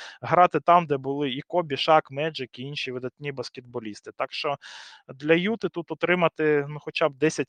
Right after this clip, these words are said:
пі-, м, е, топ-десять пік з цього трейду, е, то це ще треба, щоб їм дуже пощастило. І, і як на мене, то це, м, дуже мало, як за такий набір, е,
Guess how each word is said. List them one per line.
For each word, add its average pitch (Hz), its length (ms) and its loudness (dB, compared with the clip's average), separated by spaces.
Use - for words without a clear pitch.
пі-, 147 200 -12
м, 147 220 -18
е, 123 520 -2
топ-десять 156 460 0
пік 175 160 -2
з - 80 -20
цього 156 260 0
трейду, 160 520 2
е, 131 300 -2
то 147 180 -6
це 160 500 4
ще - 180 -6
треба, 156 340 -2
щоб 139 220 -8
їм 139 120 -10
дуже 139 240 -6
пощастило. 117 800 -6
І, - 120 -10
і 147 200 -10
як 160 220 0
на 160 80 -2
мене, 180 340 0
то 139 140 -8
це, 156 320 4
м, 127 420 -18
дуже 185 300 0
мало, 127 380 4
як 123 140 -4
за 127 120 -12
такий - 280 -8
набір, 135 460 -4
е, 120 320 -2